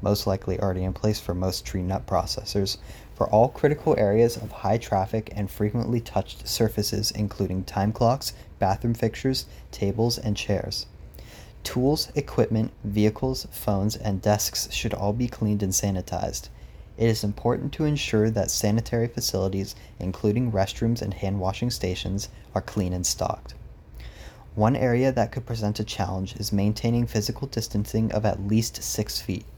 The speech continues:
It is not limited to work time, so it is necessary to think of this for breaks and meal periods as well. This can be challenging, especially on sorting lines,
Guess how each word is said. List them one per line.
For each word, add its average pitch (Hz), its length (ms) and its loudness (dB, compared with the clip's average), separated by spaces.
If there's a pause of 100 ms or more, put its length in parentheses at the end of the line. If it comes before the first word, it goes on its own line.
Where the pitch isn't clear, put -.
(640)
It 107 100 0
is 101 140 4
not 101 260 4
limited 131 360 2
to 107 100 2
work 101 280 2
time, 90 380 -8 (120)
so 104 220 4
it 104 80 6
is 98 140 -2
necessary 127 540 2
to 127 100 0
think 110 280 -2
of 110 120 -2
this 98 180 -2
for - 160 -2
breaks 98 380 0
and 101 160 0
meal 104 180 4
periods 95 460 -4
as 95 160 -4
well. 95 340 0 (720)
This 113 160 2
can 147 140 0
be 135 100 2
challenging, 98 600 2
especially - 600 0
on 92 140 0
sorting 107 400 2
lines, - 460 -4